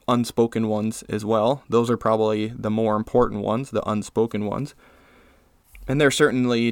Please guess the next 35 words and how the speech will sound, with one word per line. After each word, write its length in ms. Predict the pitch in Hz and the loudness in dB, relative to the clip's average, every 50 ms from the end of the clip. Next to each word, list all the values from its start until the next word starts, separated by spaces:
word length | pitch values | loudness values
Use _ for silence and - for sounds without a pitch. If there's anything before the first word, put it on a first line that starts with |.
| 117 _ | -2 _
different 320 | - 139 127 - 123 - 117 | 0 0 0 0 -2 -2 -2
degrees 560 | 120 117 120 117 117 123 127 135 139 131 120 | -2 -2 -2 2 4 6 6 6 4 2 0
of 180 | - 82 104 107 | 0 0 2 2
it. 260 | 127 - - - - - _ _ _ - | 0 0 -2 -6 -20 -20 _ _ _ -6
If 140 | - 139 123 | -4 -2 0
I 100 | 120 120 | 2 2
were 120 | 120 120 117 | 2 2 0
to 60 | 120 | 0
go 420 | 113 120 117 117 117 117 110 110 120 - _ _ _ _ _ _ - | 0 0 2 2 2 2 2 0 -4 -10 _ _ _ _ _ _ -4
blow 300 | 123 123 123 123 123 123 | 0 4 6 6 8 6
off 160 | 120 120 - | 6 4 2
my 120 | 107 110 | -2 -4
kids' 320 | 113 - - 123 123 120 113 | -2 -2 -2 -2 -2 -4 -4
gymnastics, 920 | 113 110 113 117 131 135 131 - - 127 123 123 - - - - - - _ _ _ _ _ _ _ _ _ _ _ _ | -2 0 0 2 0 0 -2 -2 -2 -2 -2 -2 -4 -10 -16 -16 -16 -18 _ _ _ _ _ _ _ _ _ _ _ _
or 400 | - - 107 107 110 110 113 113 | -4 0 2 4 4 4 2 2
my 200 | 110 110 110 107 | 0 0 0 2
wife's 280 | 107 113 120 120 120 - | 2 2 2 2 0 -2
presentation 680 | - - - 123 113 113 110 - - 120 123 - - 123 | -2 0 0 2 2 0 0 0 0 0 0 0 -2 -4
she 140 | 117 - 127 | -2 -2 0
wanted 180 | 120 113 117 | 0 0 2
me 140 | 117 117 113 | 2 2 2
to 80 | 113 110 | 2 2
watch, 600 | 107 107 110 110 113 110 110 - - - - - - | 2 2 2 2 2 2 0 -4 -10 -16 -16 -10 -6
and 160 | - 110 107 | -2 -2 0
instead 480 | 107 101 - - - 117 113 110 113 113 | 0 -2 -2 0 2 2 2 2 2 2
go 420 | 117 117 113 113 113 117 113 110 - | 2 4 4 4 4 2 0 -2 -4
to 100 | - - 127 | -4 -4 -2
the 100 | 110 110 | -2 -2
gym 340 | 117 113 127 139 135 131 120 | 0 2 2 2 2 2 0
and 120 | 113 117 | 0 0
work 180 | 110 120 117 156 | 0 0 4 4
out 160 | 165 190 - | 4 4 2
for 80 | - | -2
two 200 | 123 - 135 123 | -4 0 0 2
hours, 460 | 107 110 110 110 135 156 170 - - | 2 2 2 0 0 0 -2 -6 -12